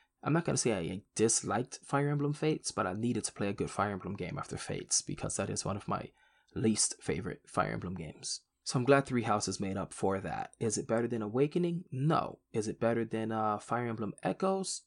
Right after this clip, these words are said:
Also no. Is it better than Sacred Stones? No. It's not the best Fire Emblem game, but it's not the worst Fire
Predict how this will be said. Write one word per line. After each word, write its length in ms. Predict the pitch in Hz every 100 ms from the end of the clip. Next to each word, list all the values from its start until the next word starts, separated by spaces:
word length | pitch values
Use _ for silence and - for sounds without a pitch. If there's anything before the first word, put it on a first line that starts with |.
| _ -
Also 360 | 165 175 123
no. 440 | 110 107 82 104 - -
Is 140 | -
it 100 | -
better 220 | 110 110
than 100 | -
Sacred 400 | 104 - 113 -
Stones? 540 | - 143 170 233 220 - -
No. 440 | 170 196 - 50 -
It's 160 | 143 185
not 160 | 202
the 80 | 226
best 240 | 202 202 -
Fire 240 | 175 170
Emblem 260 | 156 123 107
game, 280 | 90 - - _
but 160 | 147 156
it's 140 | 151
not 160 | 160 151
the 100 | 147 107
worst 420 | 117 139 - -
Fire 380 | - 113 107